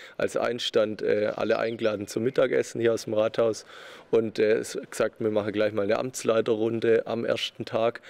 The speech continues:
Aber alles andere kommt von ganz allein und das kommt wirklich von ganz alleine. Also man ist da und dann fallen eigentlich die Themen schon auf einen ein. Aber das ist auch irgendwie das, was Spaß macht, weil ja immer ein bisschen was anderes ist. Man hat immer ein bisschen ein anderes Genre und das ist das Schöne.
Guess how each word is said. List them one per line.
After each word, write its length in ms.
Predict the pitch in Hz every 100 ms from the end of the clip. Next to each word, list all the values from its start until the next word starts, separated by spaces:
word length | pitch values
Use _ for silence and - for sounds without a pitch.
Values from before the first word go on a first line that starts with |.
| - -
Aber 240 | - 110 -
alles 240 | 120 -
andere 300 | 110 117 143
kommt 240 | - 117
von 120 | - 107
ganz 280 | 110 107
allein 400 | 113 104 110 143
und 180 | 120 101 - -
das 160 | 117
kommt 240 | - 120 107
wirklich 300 | 131 127 110
von 160 | 113
ganz 260 | 104 107 -
alleine. 380 | 107 104 107 107
Also 240 | 107 -
man 160 | 110 110
ist 200 | - -
da 200 | 110 120
und 120 | 113
dann 140 | 113 113 - -
fallen 460 | - 120 117 123
eigentlich 400 | 117 110 117 110
die 140 | - 107
Themen 340 | 117 113 117
schon 160 | - 110
auf 200 | 104 -
einen 160 | 107
ein. 320 | 104 101 120 117
Aber 260 | 104 110 - - -
das 160 | 107
ist 100 | 113
auch 140 | 120 110
irgendwie 300 | 113 110 107
das, 280 | 113 - - -
was 160 | 110
Spaß 460 | - - 104 113 -
macht, 400 | 131 131 - - - - - -
weil 140 | 107 113
ja 60 |
immer 180 | 117 131
ein 80 | 120
bisschen 300 | 120 - 110
was 160 | 110
anderes 340 | - 113 123 -
ist. 220 | 117 -
Man 80 | 107
hat 80 | -
immer 100 | 113
ein 60 |
bisschen 260 | - - 117
ein 60 |
anderes 360 | 104 107 113 -
Genre 380 | - 113 98 101
und 160 | 95
das 140 | 101 -
ist 180 | 104 -
das 140 | -
Schöne. 400 | - 117 107 104